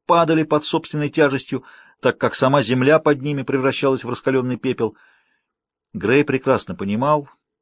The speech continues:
что им нельзя оставаться на месте. Чем дольше они будут ждать, тем хуже станет их положение. Нужно было добраться до окрестных гор. «Ну же, старина!» —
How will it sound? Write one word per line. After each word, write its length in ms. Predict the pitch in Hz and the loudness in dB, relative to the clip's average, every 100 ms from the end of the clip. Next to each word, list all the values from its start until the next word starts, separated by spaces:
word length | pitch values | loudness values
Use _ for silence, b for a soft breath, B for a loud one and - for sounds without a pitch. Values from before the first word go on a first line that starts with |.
| _ _ _ _ _ _ | _ _ _ _ _ _
что 180 | - - | -12 -2
им 120 | 110 | 0
нельзя 320 | 131 175 190 175 | 0 2 2 2
оставаться 420 | - 135 123 123 | 0 -2 -2 -4
на 100 | 123 | -6
месте. 320 | 107 - - - | -6 -10 -20 -10
Чем 340 | - 160 165 | 0 2 4
дольше 280 | 220 220 165 | 4 4 2
они 120 | 160 | 0
будут 240 | 156 127 | 0 0
ждать, 380 | 98 107 202 208 | -2 0 0 0
тем 180 | - 147 | 0 0
хуже 360 | - 220 220 151 | 0 -2 -2 -2
станет 340 | 123 107 104 | -2 -2 -2
их 120 | 156 | -4
положение. 520 | 156 151 123 101 90 B B B B B | 0 0 0 -2 -4 B B B B B
Нужно 400 | 104 165 135 120 | -2 -2 -2 -2
было 220 | 101 92 | 0 0
добраться 460 | 107 107 151 147 104 | 0 2 0 -2 -4
до 100 | 107 | -4
окрестных 420 | 120 120 131 120 | -2 -6 -6 -6
гор. 220 | 107 - _ _ _ _ _ _ _ _ _ _ _ _ _ _ _ _ _ _ _ _ _ | -6 -6 _ _ _ _ _ _ _ _ _ _ _ _ _ _ _ _ _ _ _ _ _
«Ну 260 | 107 180 147 | -2 0 -2
же, 120 | - | -4
старина!» — 640 | - - 147 185 156 82 76 | -8 0 2 2 -2 -4 -8